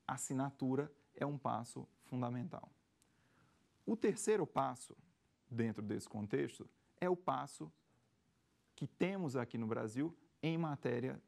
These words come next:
tributária, em que a gente tem um pano de fundo muito interessante e muito peculiar, porque a Constituição brasileira,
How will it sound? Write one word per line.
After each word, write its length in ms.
tributária, 680
em 80
que 140
a 100
gente 300
tem 100
um 120
pano 260
de 100
fundo 400
muito 300
interessante 800
e 80
muito 280
peculiar, 600
porque 220
a 60
Constituição 680
brasileira, 720